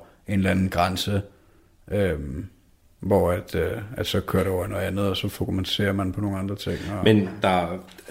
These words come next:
Speaker 2: der er, der er stor forskel på at holde vejret, når det er pustet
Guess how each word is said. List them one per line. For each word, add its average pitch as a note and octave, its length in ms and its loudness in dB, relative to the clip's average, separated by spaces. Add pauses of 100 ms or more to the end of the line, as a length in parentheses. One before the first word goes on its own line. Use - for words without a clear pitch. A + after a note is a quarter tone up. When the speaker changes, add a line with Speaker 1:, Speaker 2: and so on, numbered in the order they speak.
Speaker 2:
der G2 80 2
er, G2 180 -2
der F#2+ 180 0
er F2+ 100 2
stor B2 400 4
forskel A#2+ 380 4
på G#2 340 0
at F#2+ 60 0
holde G2 280 4
vejret, F#2+ 280 0
når F#2 100 0
det F2+ 120 -2
er E2 100 -6
pustet - 380 -4